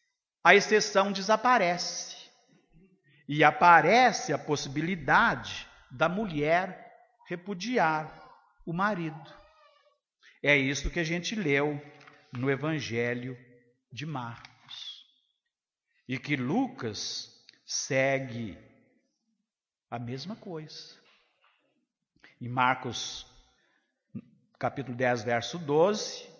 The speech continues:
aparece assim o verso: "E se ela?" E se ela? Isso não é, era comum entre os judeus.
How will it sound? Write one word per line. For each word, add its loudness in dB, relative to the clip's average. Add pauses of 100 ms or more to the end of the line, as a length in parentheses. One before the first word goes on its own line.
(200)
aparece 2
assim -4
o -10
verso: -2 (400)
"E 4
se -2
ela?" -4 (680)
E -4
se -8
ela? -10 (1800)
Isso -4
não 0
é, -6
era -2
comum -4
entre -6
os -8
judeus. -14